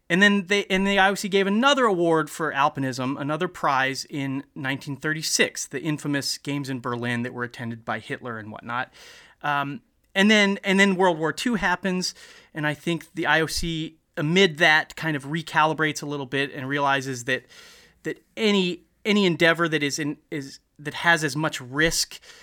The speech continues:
as alpinism does, especially alpinism at the time, uh,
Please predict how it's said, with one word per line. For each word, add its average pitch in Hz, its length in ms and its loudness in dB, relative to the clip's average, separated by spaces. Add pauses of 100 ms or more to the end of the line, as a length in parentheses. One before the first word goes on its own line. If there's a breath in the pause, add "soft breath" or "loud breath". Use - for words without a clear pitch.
(200 loud breath)
as 139 220 4
alpinism 156 520 4
does, 156 220 4
especially 143 380 -4
alpinism 131 500 -2
at 123 80 -4
the 123 80 -10
time, 131 560 -2 (500 loud breath)
uh, 123 220 -4